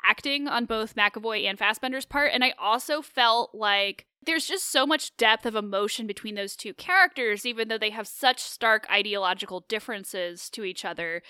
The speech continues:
And I felt like this movie, especially at the end, when Charles lets him go because he's like, "Yeah, like, they're just gonna kill you or they're just gonna, like, do something horrible to you if you stay." I don't know. I thought that that was really well developed, especially because it was intercut with those scenes with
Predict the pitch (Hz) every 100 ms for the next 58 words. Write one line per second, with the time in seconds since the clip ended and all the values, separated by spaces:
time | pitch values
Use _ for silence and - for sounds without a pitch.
0 | - - - 233 233 - 247 - 302 339
1 | 359 302 - 240 254 254 240 233 392 453
2 | 415 330 262 - 196 190 196 196 190 _
3 | _ _ 220 233 226 240 226 214 202 -
4 | 233 202 190 185 175 175 170 202 202 -
5 | 208 202 196 208 190 165 185 - 202 202
6 | - 202 190 - 349 330 294 269 247 208
7 | 196 190 - 214 190 185 180 190 185 _
8 | - 226 214 202 180 175 262 254 233 233
9 | - 226 208 196 - 175 - - 240 214
10 | 202 202 _ _ - 403 508 508 277 262
11 | - 339 403 311 330 302 294 277 285 262
12 | 240 277 285 - - - 339 381 294 302
13 | 285 254 226 240 - 240 233 - 233 233
14 | - 214 214 208 - 220 208 202 - 208
15 | 190 185